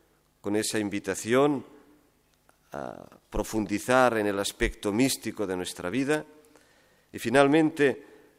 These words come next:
repetir lo que muchos han dicho ya en esta sala,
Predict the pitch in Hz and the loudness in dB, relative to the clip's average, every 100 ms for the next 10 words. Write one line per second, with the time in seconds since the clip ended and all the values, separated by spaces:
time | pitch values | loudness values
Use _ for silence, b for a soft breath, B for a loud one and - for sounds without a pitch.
0 | _ 104 104 110 113 - 185 156 - - | _ -8 -4 0 -2 0 0 0 -2 -14
1 | - 110 113 113 135 - 135 113 117 107 | -4 -2 0 2 2 2 -2 0 0 0
2 | 117 - 110 110 107 104 - 98 - 95 | -2 -2 2 2 2 -2 -6 -8 -2 -4
3 | 76 | -4